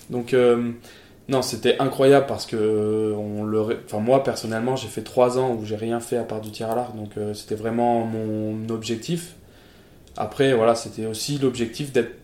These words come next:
performant aux Jeux Olympiques et on le savait déjà que la saison allait avoir deux facettes, c'est-à-dire une facette préparation jusqu'au T Q O et une deuxième facette où on était en préparation pour les Jeux Olympiques et elle est très rapide parce qu'on est qualifié de mémoire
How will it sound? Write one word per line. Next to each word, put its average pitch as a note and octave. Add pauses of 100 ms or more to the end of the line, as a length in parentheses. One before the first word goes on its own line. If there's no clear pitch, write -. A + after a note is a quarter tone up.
performant B2
aux A#2
Jeux A2+
Olympiques A2+
et A2+
on A2
le G#2+
savait B2
déjà A#2+
que -
la B2+
saison B2
allait A#2
avoir A2 (160)
deux C3
facettes, C3+
c'est-à-dire A#2
une A#2
facette A#2
préparation A#2
jusqu'au A2+
T A2
Q A#2
O D3 (640)
et C#3
une A#2+
deuxième B2+
facette C#3+
où C3
on A#2
était A2
en A2+
préparation A#2+
pour C3+
les A#2
Jeux A2
Olympiques A2 (340)
et A#2
elle A#2+
est A2+
très C3
rapide B2
parce A#2
qu'on A#2
est A2+
qualifié A#2
de A#2+
mémoire A#2